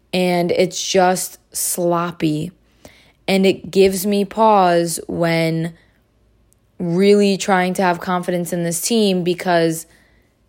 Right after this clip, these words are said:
I'm nervous about the defense. The strength of our team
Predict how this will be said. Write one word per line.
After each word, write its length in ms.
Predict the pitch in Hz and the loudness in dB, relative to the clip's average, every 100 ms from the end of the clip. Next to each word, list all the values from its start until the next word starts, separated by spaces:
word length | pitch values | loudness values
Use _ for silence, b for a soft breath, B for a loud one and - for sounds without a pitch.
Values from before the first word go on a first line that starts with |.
| _ _ _ _ | _ _ _ _
I'm 260 | 180 190 185 | 0 2 4
nervous 380 | 185 185 170 175 | 4 4 2 -4
about 240 | 170 165 | -2 -2
the 60 | 165 | -2
defense. 420 | 160 170 - 156 | -6 -6 -6 -8
The 80 | 180 | -6
strength 300 | - 208 226 | -2 -4 -2
of 60 | |
our 120 | 254 214 | -2 -2
team 540 | - 190 175 160 - | -2 -2 -2 -4 -8